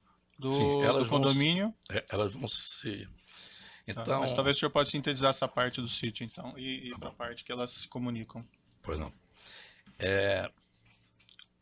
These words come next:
Speaker 2: nós vimos o que é que precisava ser feito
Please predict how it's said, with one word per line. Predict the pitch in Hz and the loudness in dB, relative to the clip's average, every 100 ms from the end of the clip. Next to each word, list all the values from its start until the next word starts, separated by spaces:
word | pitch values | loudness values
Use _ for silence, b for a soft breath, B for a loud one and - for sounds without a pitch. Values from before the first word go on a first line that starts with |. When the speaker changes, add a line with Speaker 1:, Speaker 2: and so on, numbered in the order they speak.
| _ - | _ -2
Speaker 2:
nós | 98 85 | -2 0
vimos | 101 98 87 | 0 0 -2
o | 95 | -4
que | 87 | -8
é | |
que | 80 - | -10 -12
precisava | - - 78 | -10 -6 -6
ser | 92 120 | -6 -6
feito | - 135 143 - 101 | -4 -4 -6 -10 -12